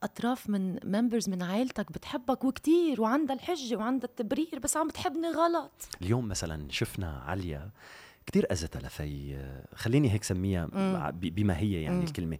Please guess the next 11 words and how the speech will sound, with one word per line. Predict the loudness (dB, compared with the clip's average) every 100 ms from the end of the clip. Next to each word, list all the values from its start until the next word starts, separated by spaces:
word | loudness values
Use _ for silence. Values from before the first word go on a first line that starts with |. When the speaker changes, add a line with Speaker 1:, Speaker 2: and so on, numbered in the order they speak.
| -8 -20 _
Speaker 2:
زلتها | -2 0 0 0 0 -2 -14 _ -14
بالمعنى، | -10 -10 -8 -8 -10 -12 -18 _ -20 -18 -20 -14
إذا، | -10 -10 -8
إذا | -8
فينا | -4 -4
نقول. | -4 -6 -10 -14 _
في | -2
مواقف | 0 0 0 -2 -8 -10
زلتها | -4 -2 -2 -2 -6
كتير | -6 -4 -4
يعني. | -8 -12 -14